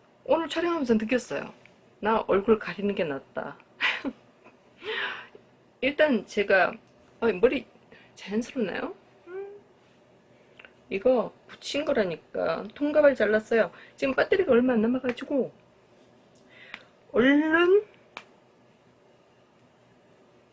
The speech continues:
이거, 이거, 이거, 이거. 아야, 아야. 머리, 원래는 캐릭터가 따야 되잖아요, 양쪽에.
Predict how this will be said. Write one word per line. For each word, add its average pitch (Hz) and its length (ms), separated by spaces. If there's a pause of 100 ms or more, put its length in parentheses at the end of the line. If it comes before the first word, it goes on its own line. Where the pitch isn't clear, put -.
(140)
이거, 247 260
이거, 233 180
이거, 202 200
이거. - 200
아야, 285 300
아야. 208 340 (840)
머리, 262 340 (260)
원래는 294 540
캐릭터가 262 720 (840)
따야 403 300
되잖아요, 175 460
양쪽에. 220 520